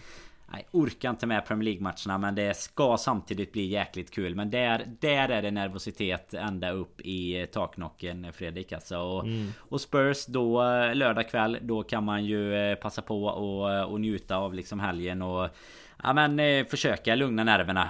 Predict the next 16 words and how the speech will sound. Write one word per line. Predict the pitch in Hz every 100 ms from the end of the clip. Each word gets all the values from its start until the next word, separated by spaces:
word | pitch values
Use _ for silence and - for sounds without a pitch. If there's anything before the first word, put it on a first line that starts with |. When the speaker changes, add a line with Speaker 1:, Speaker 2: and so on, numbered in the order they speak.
| -
Speaker 1:
under | 117 107
dagen | 110 90 95 98
där | 92 85
med, | 95 90 87 90
med | 95 95
liksom | 92 - 98 92
diverse | 92 95 -
sällskap | - 95 - 95 87
och, | 92 90 90
och | 87 92
eventuella | 101 98 98 87
drycker | 92 - 85
också, | 85 - 92
om | 80
man | 87 92
nu, | 82 85